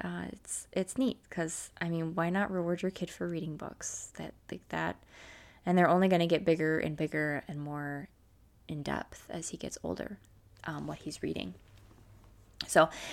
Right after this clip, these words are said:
I'm excited for him to, um, to pursue that. I think that's a really neat thing. Um, money is a motivator, for sure. And, uh,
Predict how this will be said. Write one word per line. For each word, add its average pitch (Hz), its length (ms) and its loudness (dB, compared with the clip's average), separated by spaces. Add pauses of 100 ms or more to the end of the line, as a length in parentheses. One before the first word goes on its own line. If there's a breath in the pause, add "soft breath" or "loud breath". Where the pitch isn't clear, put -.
(140)
I'm 175 80 6
excited 165 400 6
for - 160 0
him 175 320 -2
to, 175 480 0 (520)
um, 214 520 -8 (840)
to - 120 0
pursue 262 400 6
that. 147 320 0
I 185 120 2
think 190 200 0
that's 196 200 0
a 202 80 4
really 180 240 2
neat 185 260 -2
thing. 247 320 4 (560 loud breath)
Um, 160 300 2
money 180 400 4
is 214 120 0
a 220 60 6
motivator, 196 640 4 (640)
for 180 180 -4
sure. 233 520 4 (800)
And, 170 440 0
uh, 170 220 2